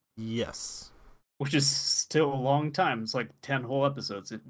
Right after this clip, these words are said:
Speaker 2: well, nine episodes ago. So.
Speaker 1: Yeah.
Speaker 2: Uh, but yeah, like, I'm, I'm kinda, like, struggling to get through the sequence of events in this because it's a lot of really intricate stuff.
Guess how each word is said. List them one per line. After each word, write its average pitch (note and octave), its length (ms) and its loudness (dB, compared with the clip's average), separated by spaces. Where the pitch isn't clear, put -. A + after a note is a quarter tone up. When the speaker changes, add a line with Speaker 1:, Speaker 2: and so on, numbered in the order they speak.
Speaker 2:
well, B2+ 260 0
nine G#2+ 500 0
episodes G#2 440 -10
ago. G2 300 -14
So. - 280 -12
Speaker 1:
Yeah. A#2+ 220 -2
Speaker 2:
Uh, G2+ 260 0
but A#3+ 120 8
yeah, C#4 180 8
like, A3 260 4
I'm, G#3 200 4
I'm F#3 160 2
kinda, A#3+ 260 0
like, G3+ 360 -2
struggling F#3+ 540 2
to F3+ 200 -6
get F3 260 2
through - 160 -4
the D#3 80 -4
sequence F3 340 -4
of C#3 160 -4
events A#3+ 400 0
in F3+ 100 2
this D#3+ 200 4
because D3+ 560 -2
it's D3 200 -2
a C#3+ 40 0
lot A3 220 0
of G3 100 -2
really F#3+ 260 0
intricate F#3 420 -2
stuff. A3+ 420 0